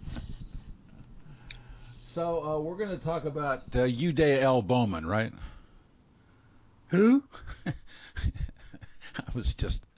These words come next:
Speaker 1: uh, I, I was, uh, uh, watching some, some on, uh, uh, on, uh,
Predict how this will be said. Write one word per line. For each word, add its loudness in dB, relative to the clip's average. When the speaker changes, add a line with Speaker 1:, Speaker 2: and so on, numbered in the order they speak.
Speaker 1:
uh, 2
I, 4
I 6
was, 6
uh, 2
uh, -4
watching 2
some, -2
some -4
on, -6
uh, -8
uh, -10
on, -10
uh, -12